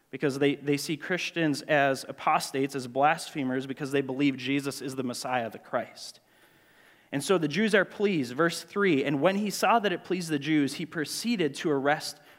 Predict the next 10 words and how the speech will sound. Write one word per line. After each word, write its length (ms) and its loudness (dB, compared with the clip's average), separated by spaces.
Peter 420 -2
also." 520 -2
This 180 0
was 140 2
during 380 4
the 80 2
day 320 4
of 120 2
unleavened 640 2
bread. 480 2